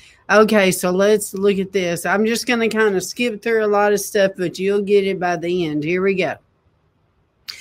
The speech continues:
Someone sent me this article. This is in the New York Times that they got, and it's, uh, it says here, "They're unvaccinated, but they're not hesitant." It had been weeks since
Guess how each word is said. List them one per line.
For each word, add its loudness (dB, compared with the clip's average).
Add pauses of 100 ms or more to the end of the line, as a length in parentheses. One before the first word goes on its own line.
(260)
Someone 2
sent 0
me -2
this -6
article. 0
This -2
is -2
in 2
the -2
New 2
York -2
Times -6
that -8
they -2
got, 0
and 0
it's, -2 (480)
uh, 4
it 6
says 2
here, 2
"They're 2
unvaccinated, -2
but -2
they're -2
not 0
hesitant." -8 (1120)
It 4
had 2
been 0
weeks 0
since -4